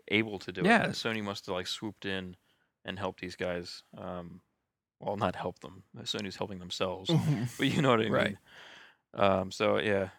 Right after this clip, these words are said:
Speaker 2: Oh, yeah,
Speaker 1: Uh,
Speaker 2: no, definitely No Man's Sky is getting my money.
Speaker 1: Yeah.
Speaker 2: I mean, I'm absolutely picking that game up.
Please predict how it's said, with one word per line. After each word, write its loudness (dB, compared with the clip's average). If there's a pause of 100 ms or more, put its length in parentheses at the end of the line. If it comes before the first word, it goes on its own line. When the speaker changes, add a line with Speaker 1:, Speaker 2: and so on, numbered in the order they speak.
(200)
Speaker 2:
Oh, 6
yeah, 4
Speaker 1:
Uh, 0
Speaker 2:
no, 2
definitely 0
No 0
Man's 2
Sky 6
is 0
getting 2
my -2
money. -6 (720)
Speaker 1:
Yeah. -6
Speaker 2:
I -2
mean, -4
I'm -2 (800)
absolutely 0
picking -4
that -2
game -6
up. -6